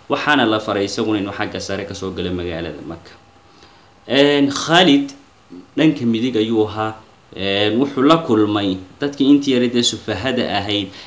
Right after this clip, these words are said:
ee aanu sheegaynay ee aan lahayn way is urursadeen oo waxay dhaheen, "Waxaan la dagaalamaynaa muslimiinta." Oo ay ka mid yihiin Ikrama iyo Safwan. Ee, waa la dagaalamay, dad buu ka dilay, kuwii kalena way firdhadeen.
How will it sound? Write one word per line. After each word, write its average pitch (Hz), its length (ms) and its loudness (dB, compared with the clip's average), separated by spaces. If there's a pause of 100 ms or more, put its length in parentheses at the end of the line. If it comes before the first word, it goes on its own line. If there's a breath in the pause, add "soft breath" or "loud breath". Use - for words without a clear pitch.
(100)
ee 123 160 -2
aanu 127 180 2
sheegaynay 123 540 2
ee - 80 2
aan 107 240 0
lahayn 110 240 -2
way 120 100 0
is 120 120 -4
urursadeen 101 520 -6
oo 113 120 0
waxay 95 260 -4
dhaheen, 95 380 -6 (260 loud breath)
"Waxaan 113 220 -4
la 120 80 0
dagaalamaynaa 95 680 -4
muslimiinta." 87 600 -8 (380 loud breath)
Oo 156 280 4
ay 123 160 4
ka 156 140 0
mid 131 200 4
yihiin 117 380 0
Ikrama 110 400 0
iyo 107 140 2
Safwan. 101 460 -4 (340 loud breath)
Ee, 113 160 0
waa 143 180 6
la 143 120 4
dagaalamay, 117 640 0 (100)
dad 123 220 -2
buu 117 140 -2
ka 120 140 -2
dilay, 107 380 0 (280)
kuwii 131 220 0
kalena 110 300 -4
way 110 140 -2
firdhadeen. 95 600 -6